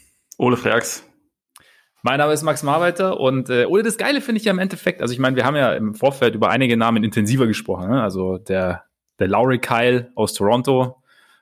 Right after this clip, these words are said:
Speaker 2: der, der Ball Lonzo aus, äh, New Orleans. Die sind jetzt geblieben,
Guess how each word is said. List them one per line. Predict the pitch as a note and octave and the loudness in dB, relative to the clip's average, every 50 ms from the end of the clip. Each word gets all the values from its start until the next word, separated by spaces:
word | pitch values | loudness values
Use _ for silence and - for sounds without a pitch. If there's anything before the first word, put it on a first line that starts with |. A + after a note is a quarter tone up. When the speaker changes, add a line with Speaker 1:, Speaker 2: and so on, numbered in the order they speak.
| _ - | _ -14
Speaker 2:
der, | - F#2 _ _ _ _ _ _ | -14 -14 _ _ _ _ _ _
der | - G2+ | -2 -2
Ball | G2 F#2+ - - A2 A#2 B2 C3 | -2 -2 -2 0 2 2 2 2
Lonzo | B2+ B2+ B2+ C3+ C3+ A#2+ B2+ C3+ C3 C3 G#2+ | 2 2 0 0 0 0 0 2 2 2 2
aus, | E2+ G2+ G#2 G2+ - - - | 0 -2 -2 -4 -4 -4 -4
äh, | A2 G#2+ | -2 0
New | G#2 G#2 G#2+ | 0 0 0
Orleans. | G2+ G#2 A#2 C#3 D3+ D#3+ D#3 - - - _ _ _ _ _ _ _ _ _ _ _ _ _ _ _ _ _ _ _ _ _ _ _ _ _ - _ | 2 2 0 0 0 -2 -4 -6 -8 -8 _ _ _ _ _ _ _ _ _ _ _ _ _ _ _ _ _ _ _ _ _ _ _ _ _ -20 _
Die | - G2 | -10 -4
sind | G2 A2+ B2+ | -2 0 0
jetzt | B2+ B2 - | 0 0 0
geblieben, | C3 A2 B2+ D#3+ F3 D3+ A#2 F#2 - - - - _ | -2 0 0 0 0 0 0 -2 -6 -10 -20 -20 _